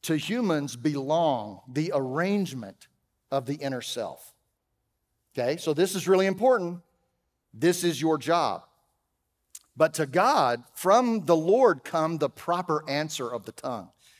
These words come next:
So there is a proper answer to every question. That comes from God, but you have domain to arrange your heart. So here's our challenge of spiritual formation. How do I let God change what's in me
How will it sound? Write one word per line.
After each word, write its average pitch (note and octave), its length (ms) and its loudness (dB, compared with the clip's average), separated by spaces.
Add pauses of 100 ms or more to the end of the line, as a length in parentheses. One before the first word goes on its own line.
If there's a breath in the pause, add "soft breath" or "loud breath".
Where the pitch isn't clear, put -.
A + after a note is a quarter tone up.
(220 soft breath)
So F#3 260 6
there F3 220 4
is G#3+ 340 8
a E3 120 4
proper F#3+ 540 2
answer F3 340 2
to D#3+ 100 0
every D#3+ 180 2
question. G#3+ 500 -2 (600)
That E3+ 180 6
comes G#3 200 2
from D#3 180 -2
God, G3+ 400 6 (280)
but D3+ 200 2
you F#3+ 160 0
have E3+ 200 4
domain C#3 680 2 (680)
to E3 140 4
arrange C3 320 0
your A#2 120 -8
heart. G#2 300 -4
So C3+ 560 2 (580)
here's D#3 280 2
our C#3+ 120 4
challenge D#3 560 0
of C#3 100 -6
spiritual D3+ 420 -4
formation. C3 800 -4 (420)
How D#3 260 6
do F3+ 140 6
I C#3 380 4 (380)
let D3 300 2
God E3 360 2
change F3+ 480 -4
what's D#3 240 0
in F3 300 0
me A#2+ 320 -8